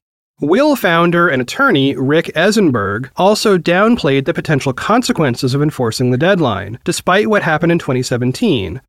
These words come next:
highlighting how Wisconsin allows voters to register online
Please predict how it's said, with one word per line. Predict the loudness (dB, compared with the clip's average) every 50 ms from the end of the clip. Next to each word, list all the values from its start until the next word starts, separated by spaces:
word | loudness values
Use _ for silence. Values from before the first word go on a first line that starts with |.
| _
highlighting | -4 -2 0 2 2 2 2 2 0
how | 0 0 0 2 2
Wisconsin | 2 0 -2 -2 -2 0 0 0 0 0 0 0
allows | 2 2 2 2 4 4 4 2 2 2
voters | 2 2 2 2 2 2 2 0 0 -2
to | -2 0
register | 2 2 0 0 -2 -2 0 0 0 0 0 -4 -4 -2
online | 0 2 4 4 4 4 4 2 2 2 0 0 0 0 -2 -2